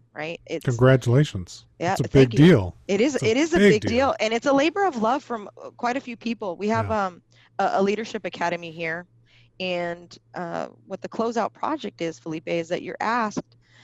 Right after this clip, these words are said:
Speaker 1: to find a corporate problem or opportunity that you'd like to solve.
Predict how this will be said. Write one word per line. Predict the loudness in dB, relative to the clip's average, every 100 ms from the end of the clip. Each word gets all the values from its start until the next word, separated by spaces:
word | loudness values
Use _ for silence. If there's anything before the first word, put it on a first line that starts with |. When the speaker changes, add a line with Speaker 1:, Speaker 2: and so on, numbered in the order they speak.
| _ -16
Speaker 1:
to | -8
find | -2 -2 -2 -4
a | -6 -6
corporate | -8 -10 -6 -6 -6 -8 _
problem | -10 -4 -2 -4 -8 -12 -14 _ _
or | -10 -4 -2 -2 -6 _ _ -4
opportunity | -4 -2 -8 -14 -14 -14 -18 _ _ _ -4
that | -4 -4
you'd | -10 -2
like | -2 -2
to | -6
solve. | -6 -8 -8